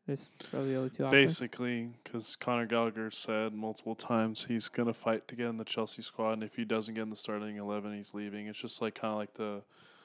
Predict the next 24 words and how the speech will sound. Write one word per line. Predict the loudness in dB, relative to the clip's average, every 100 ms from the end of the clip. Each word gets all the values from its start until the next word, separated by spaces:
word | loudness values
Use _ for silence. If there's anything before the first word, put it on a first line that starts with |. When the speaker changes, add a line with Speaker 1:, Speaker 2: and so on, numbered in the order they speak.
| -20 _ _ -6
Speaker 2:
what's | -4 -2
his | -2
face | -2 -4 -2 0
over | 2 2
at | 0
P | 0 0
S | 0
G, | -2 -4
the | -2
eighteen-year-old | -4 -4 -6 -4 -2 -2 -2
Xavi | -2 0
Simons. | 0 2 2 0 -4 -8 -10 -6
Speaker 1:
Yeah. | -6
Speaker 2:
Is | -2
that | -4
his | -4
name? | -4 -6 -8 -12
Speaker 1:
Yeah. | -10 -10 -10
Speaker 2:
It's | -4
kinda | 0 2
that | 0 -2
situation. | -6 -8 -6 -6 -6 -8 -12 _ _ -14
Speaker 1:
Yeah. | -12 -14 _ _ _ _ _ _
Speaker 2:
But | -2 -2 -2